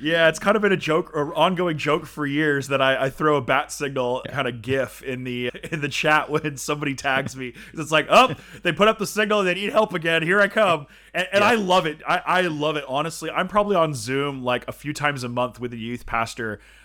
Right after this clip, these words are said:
Speaker 1: who just needs help, who needs some
Speaker 2: Mm.
Speaker 1: coaching on, and it, like, they're, it's free. Like, I just love helping that community because I had to learn a lot of the lessons the hard way, and
Speaker 2: Mm.
Speaker 1: nobody was there to coach me and help me with my taxes and things like that. And
Speaker 2: Yeah.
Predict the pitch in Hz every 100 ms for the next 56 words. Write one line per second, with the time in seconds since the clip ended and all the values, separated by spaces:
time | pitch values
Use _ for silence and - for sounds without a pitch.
0 | - 135 143 - 139 - 143 120 - _
1 | 120 135 127 - 107 92 131 - 123 107
2 | 113 117 120 113 131 123 120 101 131 135
3 | 123 - 117 139 127 113 139 156 123 117
4 | 117 123 127 120 110 - - _ 131 131
5 | - 117 135 131 123 110 - 113 123 127
6 | 143 117 123 123 120 117 110 113 123 107
7 | 104 110 113 107 101 95 92 104 104 101
8 | 98 87 117 120 123 110 120 113 - 123
9 | 120 117 110 101 98 127 127 117 110 104
10 | 117 110 - 107 98 98 101 113 101 104
11 | - 104 90 - 104 98 - - - 76